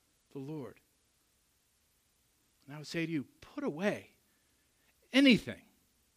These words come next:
that's keeping you from full service to God. There's no balance. People talk about balanced lives, and there's things in which that makes sense. You know, balanced diet, balanced exercise, balance. There's no balance in our spiritual life. We have to be fully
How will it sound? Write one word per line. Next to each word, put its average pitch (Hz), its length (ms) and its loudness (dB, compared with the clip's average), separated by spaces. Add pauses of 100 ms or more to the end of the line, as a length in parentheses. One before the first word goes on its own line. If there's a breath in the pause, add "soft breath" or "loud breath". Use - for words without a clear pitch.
(760)
that's - 160 -10
keeping 143 420 0
you 123 300 0 (560)
from 131 300 4 (500 soft breath)
full 170 560 10
service 147 600 0
to 120 120 -8
God. 104 380 -2 (800)
There's 233 160 12
no 175 140 12
balance. 123 440 10
People 202 240 -4
talk 175 100 6
about 120 180 8
balanced 127 440 6
lives, 123 360 6
and 120 100 -2
there's 117 180 2
things 131 320 4
in 120 80 -2
which 123 200 0
that 123 200 6
makes 123 240 0
sense. 117 480 -6
You 117 80 -10
know, 120 40 -8
balanced 117 460 -2
diet, 113 380 0
balanced 117 340 -2
exercise, 113 600 -2
balance. 117 360 -8 (320 soft breath)
There's 214 260 8
no 160 200 8
balance 139 440 10
in 113 60 -2
our 101 60 0
spiritual 123 400 2
life. 104 180 0
We 190 120 2
have 165 180 2
to 139 80 -12
be 120 120 -2
fully 123 800 2